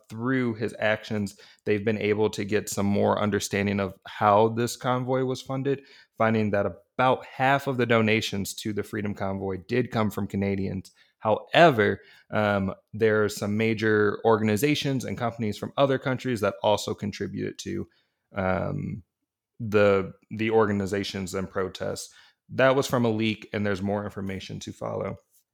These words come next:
The Deputy Prime Minister, Christiana Freeland, um, was quoted saying, "Consider yourself warned.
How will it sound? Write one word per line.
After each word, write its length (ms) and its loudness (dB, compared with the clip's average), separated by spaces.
The 140 0
Deputy 500 0
Prime 400 2
Minister, 600 -2
Christiana 760 0
Freeland, 680 -2
um, 380 -2
was 120 -2
quoted 380 0
saying, 480 -4
"Consider 320 0
yourself 440 0
warned. 460 -4